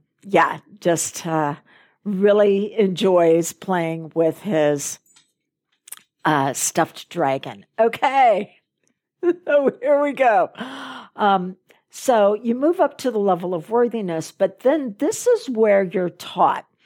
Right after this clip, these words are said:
This is when the true manipulation begins, where you're taught that for you to be okay, you're gonna have to save others and you're gonna need to martyr yourself.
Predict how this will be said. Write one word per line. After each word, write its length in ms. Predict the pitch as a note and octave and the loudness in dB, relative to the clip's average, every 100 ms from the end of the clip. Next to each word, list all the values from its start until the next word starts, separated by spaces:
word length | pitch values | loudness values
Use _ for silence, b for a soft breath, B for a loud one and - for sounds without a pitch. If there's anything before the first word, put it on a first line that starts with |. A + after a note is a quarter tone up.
| b b _ | b b _
This 220 | F4 - | -2 0
is 220 | D4 F#3+ | -2 -2
when 240 | A3+ G#3+ G3 | 0 0 2
the 140 | E3 | -2
true 420 | - - A#3+ B3 | -6 -6 -2 0
manipulation 920 | G3+ F3+ E3 D#3+ E3 E3 D#3 - E3 | 2 0 -2 -2 0 2 0 -2 -8
begins, 540 | D#3+ D#3 E3+ D3 C#3 - B B B | -4 -4 -2 -4 -6 -18 B B B
where 460 | G#3 G3+ B3 D#4 F#4+ | -4 2 2 2 2
you're 460 | D#4+ A3+ G3 F#3+ F3+ | 0 0 0 0 -2
taught 720 | - - F#3+ C#3 - - - b b b | -10 -4 0 0 -2 -12 -20 b b b
that 460 | F3 G3 F3+ F3+ - | 0 2 4 0 -4
for 200 | - F#3+ | -4 -4
you 240 | E3 A3+ | -2 -2
to 100 | C#4+ | 0
be 240 | C#4+ A#3+ A3 | 0 0 2
okay, 720 | G3 E3 F#3+ B3+ A3+ B2 A2+ - _ _ _ _ | 0 -2 0 2 4 2 -4 -12 _ _ _ _
you're 340 | F3 D#3+ F#3+ | -12 -2 0
gonna 200 | G3+ A3+ | 2 0
have 260 | F3+ F#3 - | 2 0 -2
to 100 | E3+ | -8
save 340 | - E3+ D#3+ | -2 0 0
others 540 | E3+ D#3+ A#3 F4+ - - _ _ b b b - | 0 0 0 -2 -6 -16 _ _ b b b -6
and 220 | F3+ D3+ | -6 -2
you're 240 | E3 A3 | 2 2
gonna 260 | A3+ A3 A3 | 2 2 2
need 300 | G3+ G3+ F#3+ | 2 0 0
to 60 | |
martyr 360 | F3+ E3 D#3+ D#3+ | -2 0 2 0
yourself. 720 | D3 C#3 C3+ - D#3+ - - | -2 -6 -6 -2 -4 -4 -14